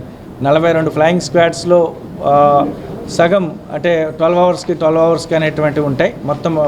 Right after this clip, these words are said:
at a time ఫార్టీ టూ అనేటువంటి ఉండవు. So, ఈ ట్వంటీ వన్, ఆ, ఫ్లయింగ్ స్క్వాడ్స్ కూడా మొత్తం ఏడు నియోజకవర్గాలకు సంబంధించినటువంటి ఒక్కొక్క నియోజకవర్గానికి మూడు మూడు టీమ్స్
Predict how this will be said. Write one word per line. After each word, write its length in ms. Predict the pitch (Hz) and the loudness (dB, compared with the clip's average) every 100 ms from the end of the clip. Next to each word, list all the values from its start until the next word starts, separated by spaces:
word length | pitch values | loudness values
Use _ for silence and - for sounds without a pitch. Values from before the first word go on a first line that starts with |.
| 143 147 143 | 2 2 2
at 80 | 190 | 2
a 100 | 185 | 2
time 220 | 185 185 | 2 0
ఫార్టీ 320 | 175 156 165 | 0 0 0
టూ 120 | 147 | 0
అనేటువంటి 540 | 156 156 147 147 143 143 | 2 2 0 -4 -4 -2
ఉండవు. 320 | 135 151 247 - - - - - - | -2 0 -2 -6 -14 -16 -16 -12 0
So, 80 | 180 | 4
ఈ 280 | 170 170 160 | 6 4 2
ట్వంటీ 400 | 160 165 175 196 | 0 -2 2 2
వన్, 340 | 190 185 175 170 160 151 - - - - | 2 0 -2 -2 -4 -6 -12 -18 -2 2
ఆ, 140 | 156 | 2
ఫ్లయింగ్ 360 | 139 160 180 175 | 2 2 2 0
స్క్వాడ్స్ 420 | - 170 156 - | 0 0 0 -4
కూడా 340 | 165 170 262 - 135 | -2 0 -2 -4 -4
మొత్తం 340 | 151 180 160 | -2 0 2
ఏడు 220 | 156 175 | 4 2
నియోజకవర్గాలకు 840 | 160 165 165 156 156 156 160 156 139 | 2 2 2 0 0 2 2 2 0
సంబంధించినటువంటి 960 | 156 143 147 147 135 143 131 143 143 | -4 -2 -2 -4 -6 -6 -4 -4 0
ఒక్కొక్క 340 | 175 147 175 160 | -2 -2 -2 0
నియోజకవర్గానికి 840 | 151 151 139 147 147 147 147 139 | 2 2 2 -2 0 0 0 -4
మూడు 260 | 139 151 151 | -2 0 0
మూడు 200 | 151 143 | 0 0
టీమ్స్ 420 | 147 165 147 | -2 -2 -2